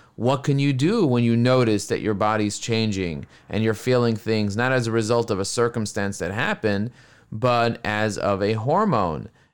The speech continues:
And if you don't wanna feel that feeling, what can you do to not change that feeling? Because the more you try to change or resist something, the more it stays the same.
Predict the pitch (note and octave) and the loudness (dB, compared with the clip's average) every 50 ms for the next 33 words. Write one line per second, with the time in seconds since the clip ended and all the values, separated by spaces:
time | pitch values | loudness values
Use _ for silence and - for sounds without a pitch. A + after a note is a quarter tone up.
0 | _ - A2 A2+ A#2 A2+ A2+ G#2 A2+ A#2+ A#2 B2+ A#2+ A2+ B2+ B2+ A#2+ A2 - - | _ -6 -2 0 0 0 0 -2 -2 0 0 0 2 2 2 0 0 -2 -4 -4
1 | - C#3+ F3 G#3 F#3 C#3 B2+ G#2 - - - F3 B3+ A3+ D3+ B2 A#2+ A#2 G#2+ A#2 | -4 -2 0 0 0 0 -2 -4 -4 -4 -4 -2 0 0 0 0 0 0 0 0
2 | B2+ B2+ - C#3+ C3+ C3 B2 A#2+ C3 C3 B2+ C3 - C#3 B2+ B2 A#2 A2 G2+ C3 | -2 0 0 -2 0 0 0 0 0 0 0 0 -2 -2 0 0 0 0 -2 -2
3 | E3 E3 D#3+ - - - - D3+ F3+ A#3+ D4 A3+ D3+ A#2+ A2 G2+ F#2+ - - F2 | -2 -4 -4 -6 -6 -4 -2 0 0 0 0 -2 0 0 -2 -2 -2 -4 -4 -4
4 | E2+ D#2+ E2 G#2 C#3+ F#3 - - _ - A#2 A#2 - B2 A2 A2 A2+ A#2 A#2+ B2 | -4 -2 -4 -6 -6 -8 -10 -14 _ -14 -8 -2 -2 -2 0 0 0 0 2 2
5 | B2 A#2 - C3 B2+ A#2+ G#2+ G2+ - - - B2+ C3+ C#3 C#3 B2+ A2 A2 G#2 G2+ | 0 0 0 0 0 2 0 0 -2 -4 -2 -2 0 0 0 0 0 0 0 0
6 | G#2 G2+ G2 G#2+ C#3+ E3 D#3 - - A#2 G#2 G2+ - G#2 G#2+ A2+ A2+ G#2+ G#2 A2 | 0 -2 0 0 0 0 0 0 -2 -2 -2 -2 -2 -4 -4 -2 -2 -2 0 0
7 | A2 A2 G#2 - - G#2+ G2+ F#2 F#2+ G2 - - F#3 G3 D3 A2+ G#2+ G#2+ A#2 B2 | 0 0 -2 -2 -2 -2 -2 -2 -2 -4 -4 -2 0 0 2 2 0 0 -2 -4